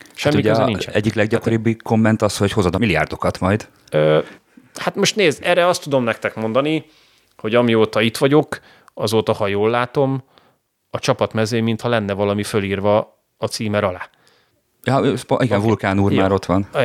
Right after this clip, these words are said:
Speaker 1: Na, csak, oké, csak, ó, jó, jó, csak azt mondom, hogy mióta nem volt ennek a klubnak főszponzora? Most meg van.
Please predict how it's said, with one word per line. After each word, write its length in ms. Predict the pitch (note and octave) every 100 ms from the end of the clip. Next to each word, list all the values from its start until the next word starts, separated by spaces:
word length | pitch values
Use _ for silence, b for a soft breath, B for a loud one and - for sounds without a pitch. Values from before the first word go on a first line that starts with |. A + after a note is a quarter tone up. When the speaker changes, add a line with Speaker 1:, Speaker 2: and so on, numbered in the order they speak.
| B2+
Speaker 1:
Na, 140 | B2+ G#2
csak, 160 | - -
oké, 320 | D3+ - D3+
csak, 220 | F3 G3+ G#3+
ó, 180 | F#3+ - A3+
jó, 180 | E3
jó, 120 | C3+ C#3
csak 160 | -
azt 180 | F3+ -
mondom, 220 | B2 B2
hogy 200 | D3 D3
mióta 340 | C3+ C3+ C#3+ F3+
nem 140 | E3
volt 180 | D#3+ E3
ennek 260 | F3 E3 E3
a 40 |
klubnak 320 | - D#3 D#3
főszponzora? 640 | - D#3 - D#3 B2 F#2+ - B B B B B _ - B -
Most 200 | B2+ -
meg 180 | C#3 C3
van. 260 | A2+ E2